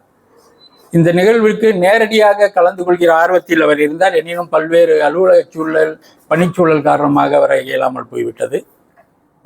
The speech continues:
இந்த இஸ்லாமிக் ஃபவுண்டேஷன் ட்ரஸ்ட் செயல்பாடுகள் பற்றி உங்கள் அனைவருக்கும் தெரிந்திருக்க வாய்ப்பு இருக்குது பலருக்கு. ஆனால் தனிப்பட்ட முறையில் எனக்கு இந்நிறுவனத்தினருடன்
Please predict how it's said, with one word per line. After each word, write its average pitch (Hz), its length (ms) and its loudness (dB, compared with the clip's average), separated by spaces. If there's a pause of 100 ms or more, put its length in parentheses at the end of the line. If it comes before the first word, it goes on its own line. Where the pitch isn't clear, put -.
(1500)
இந்த 147 200 2
இஸ்லாமிக் 226 680 0
ஃபவுண்டேஷன் 180 680 0
ட்ரஸ்ட் - 380 -4 (400)
செயல்பாடுகள் 170 800 0
பற்றி 156 260 0
உங்கள் 156 300 2
அனைவருக்கும் 151 800 0 (760)
தெரிந்திருக்க 147 480 0
வாய்ப்பு 135 320 0
இருக்குது 180 220 0
பலருக்கு. 143 680 0 (540)
ஆனால் 185 540 -2
தனிப்பட்ட 220 540 -2
முறையில் 202 360 2
எனக்கு 170 600 2 (240)
இந்நிறுவனத்தினருடன் 165 1160 2